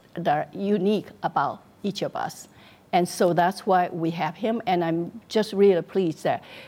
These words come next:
that we have, uh, businesses like Naperville Bank and Anderson Bookshop and Nap-, uh, s-, um, North Central College,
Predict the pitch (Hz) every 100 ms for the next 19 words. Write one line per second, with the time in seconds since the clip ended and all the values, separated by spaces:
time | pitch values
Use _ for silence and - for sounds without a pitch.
0 | - 175 151 160 165 170 151 117 - -
1 | - - - - 196 202 240 226 233 220
2 | 202 165 160 156 151 175 165 151 147 233
3 | 247 254 - - - - - 151 147 147
4 | - 165 175 160 170 196 202 - 233 226
5 | 226 - - - - 175 151 160 196 202
6 | - 180 180 165 160 185 - - - -
7 | _ 160 135 147 - - 220 202 202 202
8 | 202 175 - 254 254 254 269 -